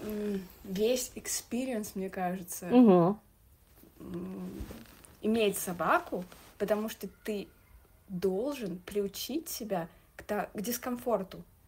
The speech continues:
Speaker 1: что людям вокруг не нравится, что у тебя есть собака, что она тут ходит и писает,
Speaker 2: Что
Speaker 1: что,
Speaker 2: она тут лает
Speaker 1: что
Speaker 2: вообще,
Speaker 1: она
Speaker 2: и шерсть с
Speaker 1: лает,
Speaker 2: нее
Speaker 1: что
Speaker 2: летит.
Speaker 1: она вообще есть, что то, се, пятое, десятое.
Speaker 2: И даже если все идеально,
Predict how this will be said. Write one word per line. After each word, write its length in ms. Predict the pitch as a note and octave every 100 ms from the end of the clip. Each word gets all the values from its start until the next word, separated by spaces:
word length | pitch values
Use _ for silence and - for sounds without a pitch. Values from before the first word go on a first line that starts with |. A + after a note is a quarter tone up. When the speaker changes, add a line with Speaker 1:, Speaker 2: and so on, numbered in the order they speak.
| _ _
Speaker 1:
что 680 | - - E3+ F3+ F3 E3+ E3+
людям 340 | F3 C4+ C4 B3
вокруг 320 | A#3 B3 B3
не 100 | A#3
нравится, 520 | F3+ F3 G3+ G#3 G#3
что 640 | F#3+ - F3+ F3+ F3+ F3 E3+
у 20 |
тебя 200 | F3 F3+
есть 180 | F#3+ -
собака, 420 | F#3 D3+ - E3+
что 180 | - E3
она 160 | E3 F3
тут 160 | F#3+
ходит 500 | - D#3+ F3+ F#3 F#3
и 40 | G3+
писает, 640 | E3+ F3+ E3+ - D#3 F3+
Speaker 2:
Что 160 | -
Speaker 1:
что, 60 | E3
Speaker 2:
она 100 | D3
тут 160 | D3 D3+
лает 420 | D3 E3+ G#3+ E3
Speaker 1:
что 40 |
Speaker 2:
вообще, 260 | C#3+ G3 -
Speaker 1:
она 120 | G#4+
Speaker 2:
и 20 | F#4+
шерсть 180 | - G4 F#4+
с 40 |
Speaker 1:
лает, 20 |
Speaker 2:
нее 100 | A4
Speaker 1:
что 60 | G#4
Speaker 2:
летит. 140 | G3
Speaker 1:
она 80 | G3
вообще 300 | G#3 G3+ A3+ F#3+ -
есть, 520 | F#3 F#3+ F3 - -
что 580 | - - F#3+ G3 G3 G3 - - - - - -
то, 300 | - G3 G3 G3
се, 260 | - F#3+
пятое, 400 | F#3+ F3+ F#3+ G#3
десятое. 720 | G3 G3+ F#3+ F3+ F3+ - F#3 - -
Speaker 2:
И 60 | A3
даже 260 | A3+ B3+
если 220 | D4 C4+ C4
все 540 | - - - C#4+ D4 A3
идеально, 680 | E3+ F#3 F3 B3+ F4+ A#3